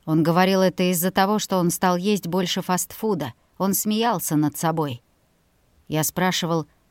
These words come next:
когда он в последний раз ходил в церковь, и брат не мог вспомнить. Он выглядел не таким здоровым и счастливым, как раньше. «Приходи к нам на ужин в новую квартиру,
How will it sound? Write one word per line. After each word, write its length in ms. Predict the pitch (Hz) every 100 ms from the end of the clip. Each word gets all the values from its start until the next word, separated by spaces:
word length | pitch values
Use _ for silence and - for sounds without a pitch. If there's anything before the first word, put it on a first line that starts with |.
| _
когда 360 | - 156 180 180
он 100 | 170
в 80 |
последний 460 | - 170 180 165 170
раз 180 | 175 -
ходил 280 | 170 165 165
в 80 |
церковь, 460 | - 196 208 202 - - - -
и 100 | 175
брат 380 | 185 214 - -
не 180 | 190 214
мог 200 | 214 -
вспомнить. 680 | - - 185 156 135 - - _ _ _ _ _ _
Он 200 | - 175
выглядел 520 | 170 208 220 208 233
не 140 | 233 233
таким 380 | 240 - 196 202
здоровым 520 | 170 208 196 160 170
и 40 |
счастливым, 560 | - 185 - 180 151 156
как 220 | 175 170
раньше. 520 | 180 160 131 - 123 - _ _ _ _ _ _ _ _ _
«Приходи 440 | 147 147 185 202
к 80 | 247
нам 180 | 240 240
на 120 | 240
ужин 320 | 247 185 180
в 100 | 170
новую 320 | 208 185 175
квартиру, 640 | 156 185 190 - 190 143